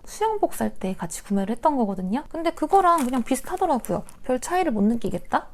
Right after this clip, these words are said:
그냥 같은 제품인가? 그냥 모양만 좀 다른 건가 싶을 정도였고, 요거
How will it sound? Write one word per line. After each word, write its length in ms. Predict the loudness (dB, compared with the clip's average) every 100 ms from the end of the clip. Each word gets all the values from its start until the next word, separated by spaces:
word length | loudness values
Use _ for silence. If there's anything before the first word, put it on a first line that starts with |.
| -6
그냥 100 | -2
같은 340 | -2 0 2
제품인가? 680 | 2 2 0 -2 0 2 0 -2 -16 -8
그냥 180 | 0 4
모양만 480 | 4 4 2 0 0
좀 160 | -2 0
다른 280 | 0 2
건가 320 | 2 4 4 2
싶을 340 | 0 -2 0
정도였고, 800 | 2 2 4 2 4 6 6 4
요거 400 | 0 4 2 0